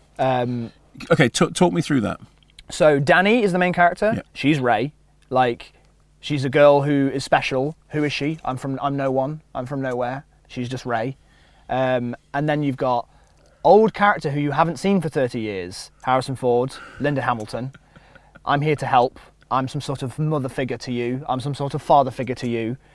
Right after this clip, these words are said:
Speaker 1: We're going to, uh, find out why you're important." Uh, and it's got, uh, you know, it's, it's the same school of,
Speaker 2: Okay.
Speaker 1: of, of, of, of, of that. And it, what I liked was that this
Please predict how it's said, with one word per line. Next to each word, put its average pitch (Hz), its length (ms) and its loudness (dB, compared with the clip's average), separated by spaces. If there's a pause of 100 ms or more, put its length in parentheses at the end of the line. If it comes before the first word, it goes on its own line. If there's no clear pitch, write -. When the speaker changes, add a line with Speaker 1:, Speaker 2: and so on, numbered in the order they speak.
(760)
Speaker 1:
We're 143 160 2
going 143 200 2
to, 135 120 -6 (180)
uh, 135 320 2
find 151 340 2
out 139 320 4
why 139 360 4
you're 131 200 0
important." 127 540 -6 (220)
Uh, 123 380 0
and 131 160 -6
it's - 100 -12
got, 139 200 -2
uh, 127 320 -2
you 151 80 -6
know, 143 160 0
it's, 151 180 -8
it's 165 220 -6
the 196 100 -2
same 202 420 4
school 160 380 4
of, 127 100 -2
Speaker 2:
Okay. 113 80 0
Speaker 1:
of, 139 140 4
of, 135 160 4
of, 123 280 2
of, 123 300 0
of 139 140 -2
that. 127 300 4
And 127 280 -4 (640)
it, - 120 -12 (100)
what 185 200 6
I 208 100 8
liked 220 720 6 (160)
was 180 280 6
that 156 280 8 (720)
this 175 420 0